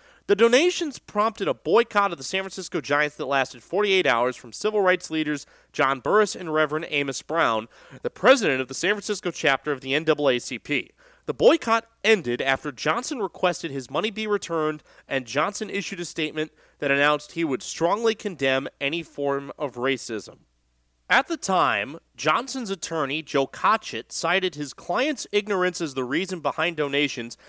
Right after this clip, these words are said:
because he sends checks wherever and whenever the Republican National Committee asks him. Johnson said, or rather, Cotchett said Johnson does not have a racist bone in his body.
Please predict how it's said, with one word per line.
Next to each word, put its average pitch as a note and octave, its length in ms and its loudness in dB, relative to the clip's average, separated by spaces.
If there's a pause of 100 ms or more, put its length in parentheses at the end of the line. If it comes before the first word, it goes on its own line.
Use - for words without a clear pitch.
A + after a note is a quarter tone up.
(160)
because D3+ 300 0
he E3 100 -6
sends G#3+ 440 -4
checks - 400 -2
wherever E3+ 460 2
and B2 280 -6
whenever C#3 420 0
the B2 80 -4
Republican E3+ 560 0
National C#3+ 380 0
Committee A#2+ 480 -6
asks - 440 -4
him. G2+ 240 -4 (500)
Johnson A3+ 500 0
said, C#3+ 640 0
or C3+ 100 -6
rather, A#2+ 240 2
Cotchett - 460 -2
said C#3+ 240 -2
Johnson D3 540 -2 (220)
does C3+ 160 -4
not F3 200 0
have F#3+ 160 2
a - 20 0
racist D#3 540 0
bone D#3+ 200 2
in D#3 120 -6
his C#3 120 -4
body. B2 360 2